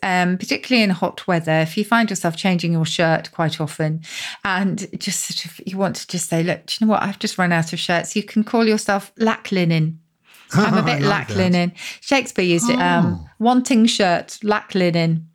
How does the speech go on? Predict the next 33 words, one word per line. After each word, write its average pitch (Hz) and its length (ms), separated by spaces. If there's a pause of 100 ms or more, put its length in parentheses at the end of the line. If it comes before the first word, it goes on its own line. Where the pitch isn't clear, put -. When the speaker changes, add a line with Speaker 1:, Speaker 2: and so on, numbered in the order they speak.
(760)
Speaker 1:
I 180 60
just 147 180
Speaker 2:
Oh, - 20
I - 20
Speaker 1:
quite 98 140
Speaker 2:
like 117 100
Speaker 1:
like 95 80
that 104 100
Speaker 2:
that. - 20
Speaker 1:
one. 175 140
It's 190 140
just - 160
a 180 40
bit 165 160
silly. 160 400
Also, - 340
you 214 220
will 262 60
have 233 120
heard 175 240
of 165 80
a 170 80
rake 170 400
hell. 147 540 (400)
So 185 200
a 180 40
rake 214 320
hell 170 260
is 165 120
somebody 165 360
who's 170 160
so 185 240
dissolute 160 800